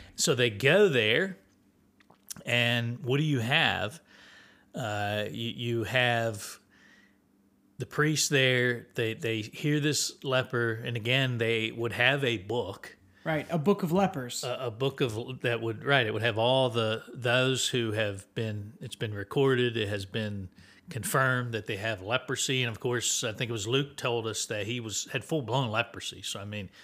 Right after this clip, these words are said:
Speaker 1: everybody that knew this guy knew that.
Speaker 2: Kinda like a vaccine passport
Speaker 1: <laughs>
Speaker 2: in reverse.
Speaker 1: Something like that.
Speaker 2: <laughs>
Speaker 1: Uh, and look, they knew then that this guy wasn't lying or making this up. So again, they send some guys on a three-day journey, sixty miles,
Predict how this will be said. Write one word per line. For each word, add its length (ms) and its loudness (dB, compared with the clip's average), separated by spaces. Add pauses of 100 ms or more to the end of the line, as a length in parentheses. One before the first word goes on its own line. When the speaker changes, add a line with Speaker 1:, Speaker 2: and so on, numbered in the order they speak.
(220)
Speaker 1:
everybody 300 4
that 80 0
knew 160 2
this 180 -2
guy 220 -2
knew 220 -4
that. 160 -4
Speaker 2:
Kinda 180 6
like 160 4
a 40 2
vaccine 400 0
passport 680 -2 (360)
Speaker 1:
<laughs> 320 -2
Speaker 2:
in 200 8
reverse. 640 2 (180)
Speaker 1:
Something 400 2
like 280 -2
that. 800 2
Speaker 2:
<laughs> 80 -20
Speaker 1:
Uh, 680 0
and 180 2
look, 200 4 (420)
they 180 6
knew 760 2 (280)
then 340 2
that 120 -2
this 220 0
guy 400 2
wasn't 560 -4
lying 500 -2
or 140 -4
making 340 -2
this 200 -6
up. 260 -10 (160)
So 320 -4
again, 260 -2
they 140 2
send 360 -2
some 200 -6
guys 340 0
on 100 -4
a 60 -8
three-day 540 -2
journey, 480 -4
sixty 460 -6
miles, 680 -2